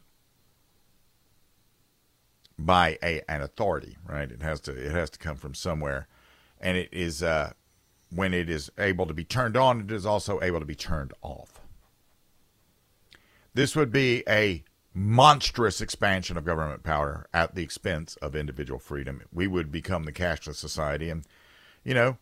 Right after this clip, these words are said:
in a lot of ways, cash is still king in a lot of ways. Now, you know, let's look at Bitcoin.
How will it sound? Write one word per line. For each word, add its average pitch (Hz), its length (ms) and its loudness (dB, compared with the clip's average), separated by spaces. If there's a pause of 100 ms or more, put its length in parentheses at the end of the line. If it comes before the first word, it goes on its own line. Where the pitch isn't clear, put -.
(440)
in 87 100 -2
a 87 80 2
lot 101 160 2
of 101 60 -2
ways, 131 260 2
cash 82 360 0
is 117 100 -8
still 123 240 -2
king 143 280 -4
in 117 80 -4
a 104 80 -4
lot 110 160 -6
of 113 60 -8
ways. 139 360 -8 (1120)
Now, 104 300 6 (640)
you 135 100 0
know, 87 240 4 (800)
let's 147 200 4
look 156 100 4
at 117 120 2
Bitcoin. 101 500 4